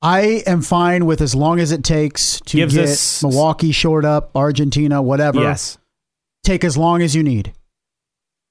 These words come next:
Speaker 2: I'm, I'm hopeful with all of that. Other notes: Andretti is rebranded to Andretti Global, and they will be Andretti Global for the twenty twenty-four IndyCar season.
Speaker 1: Well, that'll be something we continue to screw up.
Speaker 2: Yeah,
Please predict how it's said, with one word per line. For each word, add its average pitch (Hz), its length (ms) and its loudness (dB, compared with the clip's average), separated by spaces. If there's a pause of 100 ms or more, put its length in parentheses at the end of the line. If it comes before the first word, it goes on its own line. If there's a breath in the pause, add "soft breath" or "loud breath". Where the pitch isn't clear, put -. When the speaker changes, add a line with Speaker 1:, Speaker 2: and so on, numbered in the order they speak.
(760)
Speaker 2:
I'm, 123 500 0
I'm 120 180 0
hopeful 107 480 -2 (160)
with 120 140 -2
all 107 160 0
of 87 60 -4
that. 76 200 -8 (560)
Other 190 200 2
notes: 190 600 0
Andretti 160 580 2
is 127 120 -2
rebranded 156 520 0
to 165 100 0
Andretti 135 500 0
Global, 147 640 0 (300)
and 113 80 0
they 120 80 2
will 127 80 0
be 135 120 2
Andretti 135 360 2
Global 127 380 0
for 156 140 -4
the 113 120 0
twenty 131 280 -2
twenty-four 120 420 -2
IndyCar 123 380 0
season. 196 500 0 (580)
Speaker 1:
Well, 127 120 -2
that'll 143 220 0
be 131 100 0
something 123 320 -2
we 123 100 0
continue 120 380 -2
to 117 100 -2
screw 120 300 -4
up. 120 100 -8 (640)
Speaker 2:
Yeah, 147 280 0